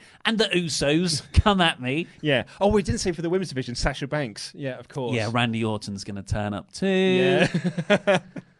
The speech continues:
Speaker 1: Uh,
Speaker 2: No
Speaker 1: Brock
Speaker 2: Dolph Ziggler at this show,
Speaker 1: Lesnar.
Speaker 2: yeah.
Speaker 1: No, Dolph is never leaving <laughs> W W E. Uh, but my, I mean, the, the, the big missed opportunity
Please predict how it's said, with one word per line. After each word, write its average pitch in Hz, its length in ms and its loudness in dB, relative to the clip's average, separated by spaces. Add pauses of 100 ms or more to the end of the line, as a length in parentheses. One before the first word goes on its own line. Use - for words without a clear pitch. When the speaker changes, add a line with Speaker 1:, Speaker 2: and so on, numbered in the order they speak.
(340)
Speaker 1:
Uh, 117 380 0
Speaker 2:
No 180 120 8
Speaker 1:
Brock 165 100 8
Speaker 2:
Dolph 160 140 4
Ziggler 170 340 4
at 196 40 4
this 156 140 2
show, 151 140 2
Speaker 1:
Lesnar. 147 640 4
Speaker 2:
yeah. - 40 -6
Speaker 1:
No, 117 140 -4 (320)
Dolph 214 300 0
is 208 140 -10
never 156 300 -8
leaving 135 500 -4
<laughs> - 0 -
W 127 300 -8
W 151 400 -10
E. 240 320 -10 (280)
Uh, 151 100 -8
but 165 200 -4
my, 214 360 -2
I 185 80 -4
mean, 180 240 -2
the, 180 120 -4
the, 143 220 -10 (140)
the - 80 -10
big 175 300 -6
missed 156 260 -6
opportunity 107 560 -8